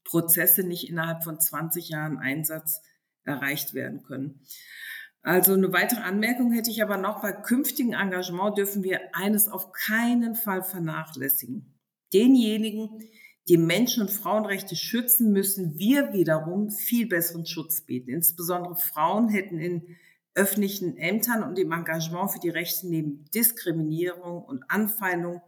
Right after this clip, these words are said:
auch mit Bedrohung ihrer Sicherheit zu kämpfen. Und das finde ich schon ganz schön starken Tobak. Frauen, die sich für Frauen engagiert haben, waren wirklich großen Gefahren ausgesetzt.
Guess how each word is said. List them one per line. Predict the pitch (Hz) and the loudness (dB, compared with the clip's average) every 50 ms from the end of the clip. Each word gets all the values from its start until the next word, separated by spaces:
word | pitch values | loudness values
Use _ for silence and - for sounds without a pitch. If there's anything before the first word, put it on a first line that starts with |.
| _ _ _ _ _ _ - | _ _ _ _ _ _ -8
auch | 160 165 - | -8 -4 0
mit | - 190 185 190 - | 0 0 0 0 0
Bedrohung | - 180 - - 190 185 180 202 254 285 294 262 233 - - | -2 0 2 4 2 2 2 2 2 2 2 2 0 0 -2
ihrer | 196 185 190 185 | -4 -2 0 0
Sicherheit | 180 - 277 - 247 214 175 143 135 - | 0 -2 -4 -4 -4 -4 -2 -2 -2 -4
zu | - - 160 | -4 -8 -6
kämpfen. | - - 165 151 175 175 - - 226 220 220 - - - - _ _ _ _ - | -4 -2 0 0 0 0 -2 0 0 -2 -2 -2 -10 -20 -20 _ _ _ _ -6
Und | 170 170 180 | -4 0 2
das | 185 190 - | 4 4 2
finde | - 190 175 170 | 2 0 -2 -4
ich | 165 - | -4 -4
schon | 175 156 156 147 - - - _ - | -4 -4 -4 -4 -6 -8 -12 _ -2
ganz | - 170 185 190 185 | -2 0 0 0 -2
schön | - 190 170 160 | -2 -2 -2 -4
starken | - - - - 160 156 151 156 160 165 - | -4 -6 -6 -2 -2 -2 -2 -4 -8 -8 -2
Tobak. | - 190 196 196 196 190 190 - - - - - _ _ | 2 2 2 2 0 -4 -4 -6 -10 -18 -20 -20 _ _
Frauen, | - - - - - 160 175 208 220 226 208 | -2 -2 -2 0 2 2 4 4 4 2 2
die | 202 180 | 0 0
sich | 165 175 165 | -2 -2 -2
für | - - 165 160 | -4 -4 -4 -4
Frauen | - - - 160 165 165 - | -6 -4 -4 -4 -2 -2 -2
engagiert | 156 165 160 156 156 151 156 - 185 196 202 202 196 | -2 -2 -2 -2 -4 -4 -4 -2 -2 -2 -2 -2 -2
haben, | 202 175 170 165 170 165 160 | -4 -4 -4 -4 -4 -4 -4
waren | 160 151 151 151 147 - | -4 -4 -4 -4 -2 -2
wirklich | 180 - 170 - 160 - | -2 -2 -4 -10 -14 -14
großen | - - 151 156 156 - - 143 | -12 -8 -6 -4 -2 -2 -4 -6
Gefahren | 147 147 - - 139 139 135 151 147 156 - - _ _ _ _ _ _ - | -10 -12 -10 -8 -6 -6 -6 -6 -8 -10 -10 -14 _ _ _ _ _ _ -6
ausgesetzt. | 135 139 143 143 - - 160 147 - 147 139 139 139 - - - | -2 2 2 2 2 2 0 -2 0 -2 -4 -2 -2 -4 -4 -4